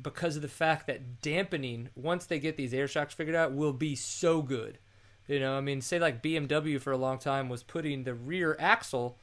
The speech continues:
or the axle for the swing arm, you know, back at the frame, um, uh, or the, I'm sorry, the counter shaft at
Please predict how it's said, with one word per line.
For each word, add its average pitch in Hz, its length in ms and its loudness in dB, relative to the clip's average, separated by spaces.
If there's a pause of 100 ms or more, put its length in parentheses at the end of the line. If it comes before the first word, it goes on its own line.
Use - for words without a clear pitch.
or 143 220 0 (400)
the 156 140 -2
axle 185 400 4
for 165 200 -2
the 147 80 0
swing 220 340 0
arm, 127 300 0 (300)
you 143 100 0
know, 131 240 0 (180)
back 165 320 2
at 156 220 -2
the 131 60 -10
frame, 143 520 -2 (300)
um, 127 340 -6
uh, 135 220 -8
or 147 140 0
the, 123 300 -4 (180)
I'm 156 80 -4
sorry, 113 240 -4
the 117 60 -8
counter 170 340 2
shaft 127 400 0 (100)
at 151 400 -4